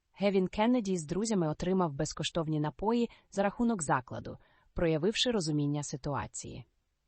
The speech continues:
Приклад із комівояжерами та вовками демонструє небезпеку поступок, оскільки вони можуть створити прецедент. Комівояжери, які віддавали м'ясо вовкам на дорозі,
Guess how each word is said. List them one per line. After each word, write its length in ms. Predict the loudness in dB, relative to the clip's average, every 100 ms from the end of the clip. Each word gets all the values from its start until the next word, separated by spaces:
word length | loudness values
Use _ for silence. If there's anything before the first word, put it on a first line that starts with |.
| -2
Приклад 380 | 0 2 0 0
із 120 | -2
комівояжерами 960 | 2 2 2 6 6 6 2 -2 -4
та 120 | -4 -4
вовками 600 | -4 -2 2 2 2 0
демонструє 600 | 0 0 -2 0 2 2
небезпеку 600 | 2 0 -4 -4 -4 -4
поступок, 580 | -2 -2 -4 -12 -10 -10
оскільки 360 | -6 -6 -2
вони 200 | 0 2
можуть 280 | 2 0 -2
створити 520 | -6 -4 -2 -2 -6
прецедент. 720 | -6 -6 -4 -4 -4 -6 -12 -20 _ _ _
Комівояжери, 800 | 0 2 4 4 4 4 2 0
які 340 | -2 -4 -2 -2
віддавали 500 | 2 4 4 4 4
м'ясо 420 | 2 0 -2 -2
вовкам 440 | -2 0 0 0
на 120 | 0
дорозі, 500 | -2 0 2 2 -2